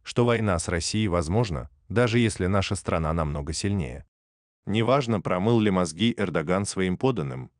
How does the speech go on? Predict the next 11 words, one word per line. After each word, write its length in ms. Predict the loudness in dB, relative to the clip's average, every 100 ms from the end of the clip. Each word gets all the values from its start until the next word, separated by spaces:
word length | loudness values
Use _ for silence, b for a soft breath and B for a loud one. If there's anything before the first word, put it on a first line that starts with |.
| _ 0
или 200 | 2 2
такова 380 | 0 2 0
картинка 580 | 0 -4 -2 -4 -2 -4
изнутри, 520 | -2 -4 -4 -6 -8 -14 _ -4
но 140 | -2
турки 360 | 2 0 2 2
реально 440 | 2 2 0 0
боятся 520 | 2 0 0 -2 -2 0
новой 340 | 0 0 -2
миграционной 680 | -2 -2 -4 -4 -6 -4 -4
волны. 420 | -2 -2 -4 -10